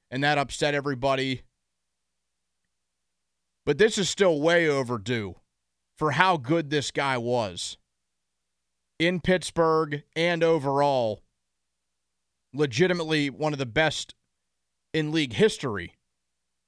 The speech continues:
I don't have a history of hockey knowledge like I do with football per se. I know that Jaromir Jagr probably in the top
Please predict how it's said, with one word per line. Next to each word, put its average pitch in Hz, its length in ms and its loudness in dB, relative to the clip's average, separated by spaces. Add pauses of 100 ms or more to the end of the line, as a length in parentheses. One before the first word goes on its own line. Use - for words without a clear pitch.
(460)
I 170 100 4
don't 202 160 0
have 190 260 2
a 165 300 -2 (540)
history 175 500 -2
of 135 80 -4
hockey 160 400 -2
knowledge 139 440 -4
like 135 220 -4
I 131 140 -2
do 131 520 -4 (400)
with 131 160 -8
football 143 460 -2
per 123 220 -8
se. 113 400 -4 (640)
I 180 140 6
know 190 220 4
that 175 140 0
Jaromir 170 440 0
Jagr 143 540 0 (1160)
probably 214 600 0
in 202 80 0
the 185 80 -2
top 190 440 0